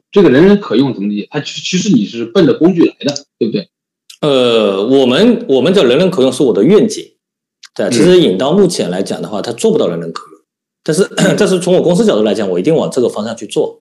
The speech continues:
Speaker 2: 做影刀的契机是什么样子？因为我当时在阿里，我是负责那个阿里云R P A的项目，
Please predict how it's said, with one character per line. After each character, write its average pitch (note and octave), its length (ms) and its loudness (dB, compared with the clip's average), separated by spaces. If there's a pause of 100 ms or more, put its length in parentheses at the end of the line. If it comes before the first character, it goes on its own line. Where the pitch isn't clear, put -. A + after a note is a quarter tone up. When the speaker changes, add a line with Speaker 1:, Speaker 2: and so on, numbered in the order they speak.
(100)
Speaker 2:
做 A3 120 4
影 D#3 140 4
刀 B2 140 -2
的 F#3+ 100 2
契 F#3+ 180 0
机 E3+ 120 0
是 E3+ 120 -4
什 - 140 -8
么 E3 80 -10
样 A2 200 -4
子？ - 140 -6
因 A#2 60 0
为 D3 80 2
我 - 40 0
当 C#3+ 160 -2
时 A#2+ 100 -2
在 A#2 120 -4
阿 A#2+ 160 -2
里， G#2+ 160 -2
我 E2 160 -8
是 A#2 140 -10
负 B2 160 -6
责 G2 180 -4
那 F2+ 140 -4
个 E2+ 260 -12 (500)
阿 C#3 100 -4
里 C#3 100 2
云 A2 60 -2
R A2 100 -2
P A2+ 140 -4
A D#3 40 2
的 D3+ 60 0
项 D#2+ 180 -8
目， D#2 200 -18